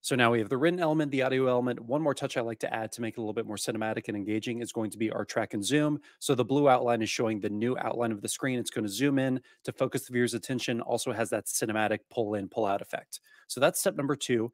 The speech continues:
Then to step number three, I could drag this to a diff-, different element.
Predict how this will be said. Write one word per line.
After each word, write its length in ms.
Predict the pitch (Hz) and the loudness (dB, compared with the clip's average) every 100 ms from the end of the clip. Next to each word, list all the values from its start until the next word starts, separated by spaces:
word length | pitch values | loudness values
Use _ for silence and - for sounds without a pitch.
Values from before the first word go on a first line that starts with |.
| - _ - | -12 _ -2
Then 140 | 151 | 0
to 140 | 151 151 | 0 2
step 180 | 151 | 0
number 220 | 135 123 120 | 2 -2 -2
three, 280 | 123 131 | 0 2
I 120 | 123 107 | 2 -2
could 140 | 110 | -2
drag 220 | 123 113 | 0 0
this 140 | 117 - | -2 -4
to 100 | 117 | -2
a 20 | |
diff-, 220 | 113 - - | -2 -4 -6
different 320 | 127 123 123 | -6 -4 0
element. 380 | 131 143 135 | 2 2 0